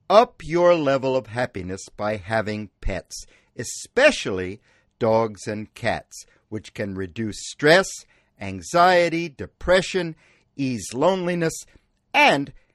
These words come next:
help us live longer lives. But is having one better than the other?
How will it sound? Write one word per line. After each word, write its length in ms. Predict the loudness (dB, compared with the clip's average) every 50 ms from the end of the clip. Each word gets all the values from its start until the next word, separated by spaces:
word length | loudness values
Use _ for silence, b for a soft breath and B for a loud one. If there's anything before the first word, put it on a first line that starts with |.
| _ _
help 320 | 0 2 4 4 4 2
us 240 | -2 -4 -4 -6 -8
live 240 | -6 -4 -4 -4 -4
longer 500 | -4 -2 0 0 0 -2 -4 -6 -6 -6
lives. 560 | -6 -6 -6 -4 -4 -6 -8 -10 -12 -18 -20 _ _ _ _ _ _ _ _ _ _
But 300 | 8 8 8 8 6 _ _ _ _ _ _ _
is 220 | -12 -10 -10 -8 -4
having 580 | 0 0 0 0 0 -2 -4 -4 -8 -8 -6
one 460 | -2 0 2 4 4 2 2 -2 -6 -12 _ _ _ _ _
better 340 | -2 0 2 4 4 2 2
than 200 | 2 0 -2 -4
the 180 | -2 -2 0 2
other? 360 | 2 4 6 4 4 2 0